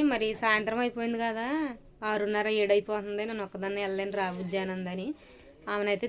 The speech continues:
తీసుకుని వెళ్తున్నానండి నేను కొట్టు కాడికి. కొట్టు కాడికంటే ఎంతో దూరం కాదు, ఇక్కడే పది నిమిషాల్లో వెళ్ళిపోతాం. అయితే ఏంటంటే ఒక్కదాన్నే వెళ్ళలేను కదా, చీకటి కదా, వస్తావంటే వస్తానంది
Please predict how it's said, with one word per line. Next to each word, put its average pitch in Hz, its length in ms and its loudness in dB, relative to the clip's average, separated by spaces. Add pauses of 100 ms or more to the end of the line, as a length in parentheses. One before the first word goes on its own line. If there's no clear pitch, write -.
తీసుకుని 220 360 -4
వెళ్తున్నానండి 202 540 -6
నేను 190 220 -4
కొట్టు 190 220 -6
కాడికి. 175 320 -4 (840)
కొట్టు 214 220 -6
కాడికంటే 233 380 0 (100)
ఎంతో 202 280 -2
దూరం 208 240 4 (120)
కాదు, 190 200 0 (140)
ఇక్కడే 196 260 -4 (140)
పది 214 180 0
నిమిషాల్లో 185 360 -2
వెళ్ళిపోతాం. 185 520 -4
అయితే 190 240 -4
ఏంటంటే 190 400 -8 (600)
ఒక్కదాన్నే 208 440 2
వెళ్ళలేను 196 340 0
కదా, 196 180 2
చీకటి 196 360 -4
కదా, 190 180 -2 (160)
వస్తావంటే 190 580 -6
వస్తానంది 180 540 -8